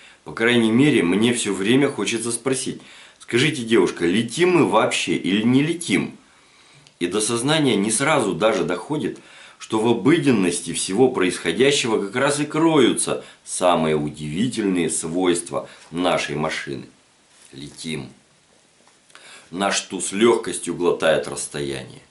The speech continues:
Как семь минут, так сотни километров остаётся позади.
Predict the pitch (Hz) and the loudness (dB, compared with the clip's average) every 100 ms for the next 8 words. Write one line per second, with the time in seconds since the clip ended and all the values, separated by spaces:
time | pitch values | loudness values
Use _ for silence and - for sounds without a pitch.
0 | _ - - - - 107 107 - - 117 | _ -20 -20 -20 -6 -2 0 -2 2 4
1 | 104 95 98 117 120 - _ - _ - | 4 4 4 2 0 -4 _ -20 _ -4
2 | 95 - 123 110 98 - 92 98 113 110 | -2 2 0 2 0 0 2 4 4 2
3 | - 87 - 92 92 85 87 90 76 76 | -2 -2 -2 2 2 2 -2 -4 -4 -4
4 | 64 60 | -8 -16